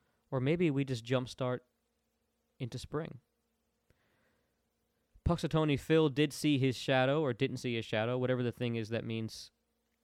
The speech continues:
we have an early spring. So perhaps that is a totem to go ahead and jump into some summer drinks.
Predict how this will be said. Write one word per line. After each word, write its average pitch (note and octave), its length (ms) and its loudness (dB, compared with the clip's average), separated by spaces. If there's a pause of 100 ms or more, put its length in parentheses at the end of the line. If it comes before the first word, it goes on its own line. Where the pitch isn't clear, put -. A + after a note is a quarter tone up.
(160)
we B2 120 -4
have A2+ 240 -2 (180)
an A#2 120 -8
early A#2 260 -2
spring. C#3 480 -4 (280)
So - 140 -6
perhaps C#3+ 340 0
that D#3+ 280 0
is C#3+ 260 0
a B2+ 320 -2 (480)
totem A2+ 480 -2 (1600)
to A#2+ 100 -4
go B2 120 0
ahead A#2+ 300 0 (600)
and A#2+ 100 -6
jump A#2+ 240 -2
into A2+ 340 -4
some A2 240 -8
summer A2 300 -8
drinks. - 540 -10